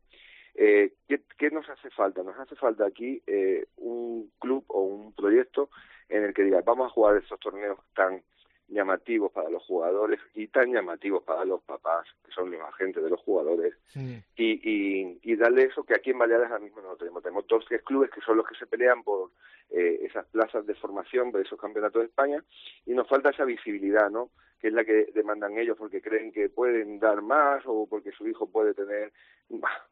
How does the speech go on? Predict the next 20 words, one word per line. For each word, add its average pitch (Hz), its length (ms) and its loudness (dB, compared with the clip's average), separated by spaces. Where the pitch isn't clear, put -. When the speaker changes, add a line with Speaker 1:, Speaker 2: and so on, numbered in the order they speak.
Speaker 1:
son 104 400 -2
al - 80 -8
final 107 260 0
representantes 110 580 2
de 104 100 4
sus 98 200 -12
hijos. - 240 -20
Eh, 113 140 6
yo 123 140 4
creo 135 180 0
que 123 120 -2
si 131 100 -6
aquí 123 160 -2
tuviéramos 123 480 -2
un, 113 400 -10
un 120 280 -6
club 98 340 -4
que 90 480 4
esos - 260 -2
torneos 113 540 2